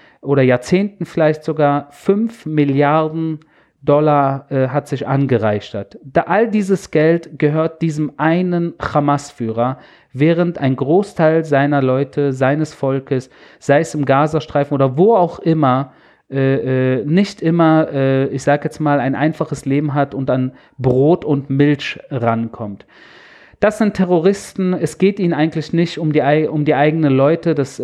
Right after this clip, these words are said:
wissen wir bei der Hamas mittlerweile, man kann's nicht laut genug sagen. Deshalb die Leute, die auf die Straße gehen, für Palästina oder für Palästinenser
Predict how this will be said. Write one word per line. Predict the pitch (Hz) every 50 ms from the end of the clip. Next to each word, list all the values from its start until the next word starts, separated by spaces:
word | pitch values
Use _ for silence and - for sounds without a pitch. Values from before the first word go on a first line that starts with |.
| 143 131
wissen | 165 170 - - 175
wir | 165 151
bei | 151 143
der | 143 139 -
Hamas | - 143 135 139 143 139 - -
mittlerweile, | 143 143 - 151 139 135 143 139 139
man | 135 139 139
kann's | 139 - 170 175 170 -
nicht | - 143 - -
laut | 139 143 156 - -
genug | 147 143 147 147 -
sagen. | - 143 139 143
Deshalb | 139 139 139 - 165 156 156 151 - -
die | 196 202
Leute, | 185 165 151 170 170 170 170 143
die | 160 151
auf | 143 -
die | - 143
Straße | - - - 143 143 156 151 156 - 131
gehen, | 113 117 107 104 101 107 - _
für | _ _ - - - - 214 226 226 226
Palästina | 226 - - 175 156 156 151 156 - - 175 175 156 147 123 85
oder | 117 135 135 131
für | 127 - - - - 208 226 233
Palästinenser | 233 233 - 185 170 160 151 156 - - 156 143 147 156 170 190 185 143 123 110 98 -